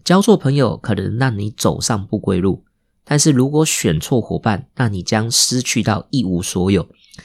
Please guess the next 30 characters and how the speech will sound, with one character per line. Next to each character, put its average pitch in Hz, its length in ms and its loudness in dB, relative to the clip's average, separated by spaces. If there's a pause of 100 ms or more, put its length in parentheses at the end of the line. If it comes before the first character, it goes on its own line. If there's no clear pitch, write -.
(180)
所 - 160 2
以 139 80 6
慎 202 300 4
选 110 160 0
合 113 160 0
伙 123 220 4
人 90 200 -2
是 110 220 -2
非 127 240 0
常 101 200 -4
非 110 80 -6
常 92 120 -4
重 92 240 -4
要 90 160 -4
的。 82 200 -6 (500)
因 135 120 0
为 143 60 4
我 131 60 4
们 110 140 2
人 117 200 2
一 156 60 -6
天 147 200 2
就 139 80 0
是 - 140 -4
二 147 120 0
十 - 120 -4
四 135 180 0
个 110 80 0
小 87 220 -4
时， - 340 -4